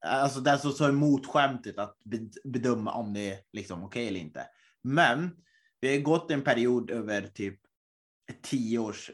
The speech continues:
ja, under en åttaårsperiod kanske, där komiker kunnat dra skämt om alla och allt och alla och ingen har reagerat förrän nu. Och då är inte skämtet så himla grovt i sig, för han säger ju inte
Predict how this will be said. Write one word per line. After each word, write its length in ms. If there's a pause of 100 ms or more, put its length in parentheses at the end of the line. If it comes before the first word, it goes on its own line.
ja, 360
under 220
en 180
åttaårsperiod 920
kanske, 340 (500)
där 260
komiker 680
kunnat 360
dra 360
skämt 360 (100)
om 180
alla 600
och 160
allt 200
och 80
alla 220
och 140
ingen 360
har 180
reagerat 680
förrän 400
nu. 400 (1000)
Och 240
då 140
är 60
inte 160
skämtet 380
så 100
himla 160
grovt 580
i 20
sig, 800 (160)
för 60
han 180
säger 200
ju 80
inte 200